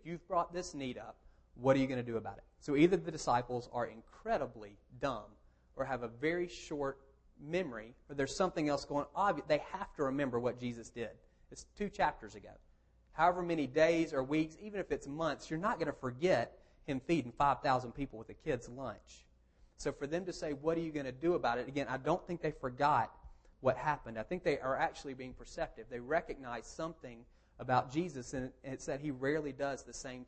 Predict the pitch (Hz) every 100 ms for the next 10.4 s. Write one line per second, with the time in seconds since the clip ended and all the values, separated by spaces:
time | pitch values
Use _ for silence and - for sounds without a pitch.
0 | - 120 113 113 127 117 - 123 120 113
1 | 113 107 107 - _ _ _ - 127 95
2 | - - - _ _ _ - - _ _
3 | _ _ _ 120 131 - 156 156 104 -
4 | _ _ _ _ - 170 170 156 160 165
5 | 156 - 110 - - _ _ _ _ _
6 | _ _ _ _ _ _ _ 143 147 151
7 | 151 147 143 139 - - 156 123 - -
8 | - - _ _ _ _ _ _ _ 139
9 | 135 143 147 139 - 143 139 135 135 127
10 | 113 101 95 -